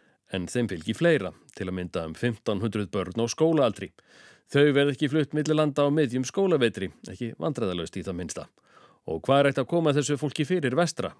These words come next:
Hvar eru skólaplásin og húsnæðið? Spyr Luke Coffey og segir að þessu verði að svara áður en hægt sé að flytja tugi þúsunda hermanna frá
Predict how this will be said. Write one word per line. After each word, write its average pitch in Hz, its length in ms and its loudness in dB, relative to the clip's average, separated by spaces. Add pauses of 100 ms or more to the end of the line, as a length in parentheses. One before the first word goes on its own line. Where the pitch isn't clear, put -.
(160)
Hvar 98 220 0
eru 123 240 2
skólaplásin 143 680 0
og 107 240 -4
húsnæðið? 117 440 -2 (360)
Spyr 85 320 -8
Luke 120 240 -2
Coffey 135 380 0 (340)
og 160 160 -2
segir 160 220 4
að - 100 -4
þessu 151 240 0
verði 143 320 0
að 98 160 -2
svara 95 480 -4
áður 135 380 0
en - 20 -6
hægt 117 220 -2
sé 110 80 0
að 95 80 -8
flytja 104 260 -4
tugi 98 480 -4
þúsunda 104 460 -4
hermanna 95 340 -4
frá 107 160 -6